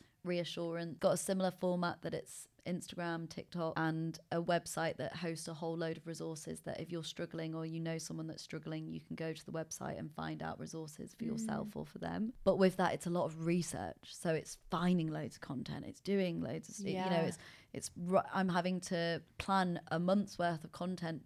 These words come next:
Speaker 1: to pre-post so that I have nothing to do with it. So it's very much
Speaker 2: Mm.
Speaker 1: like that pre-planning. And what I realised was I was getting myself down because I wasn't posting every month. But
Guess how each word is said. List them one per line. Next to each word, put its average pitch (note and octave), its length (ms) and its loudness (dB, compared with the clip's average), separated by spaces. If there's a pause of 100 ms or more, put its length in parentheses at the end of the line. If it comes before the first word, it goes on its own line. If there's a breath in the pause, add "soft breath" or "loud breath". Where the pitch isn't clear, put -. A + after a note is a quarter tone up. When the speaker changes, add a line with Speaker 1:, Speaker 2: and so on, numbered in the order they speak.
Speaker 1:
to E3+ 100 -6
pre-post F3+ 720 0
so E3 80 -2
that E3 120 0
I F3+ 100 2
have F3+ 180 -2
nothing F3 500 -2
to - 100 -12
do F#3 180 0
with E3 100 -2
it. - 80 -8
So G3 100 -4
it's D3+ 140 -6 (340 loud breath)
very A3 440 8
much G#3 300 4
Speaker 2:
Mm. - 20 -4
Speaker 1:
like E3+ 220 2
that - 200 -2
pre-planning. E3+ 680 -2
And G#3 140 2
what - 100 0
I F3 100 2
realised E3+ 520 2
was E3 80 -2
I E3 100 2
was E3 120 0
getting E3+ 260 0
myself D#3 400 0
down D3+ 320 2
because - 180 -8
I E3+ 40 0
wasn't D#3+ 260 0
posting D#3+ 380 -2
every D#3 120 -4
month. D#3 300 -2 (180)
But - 520 8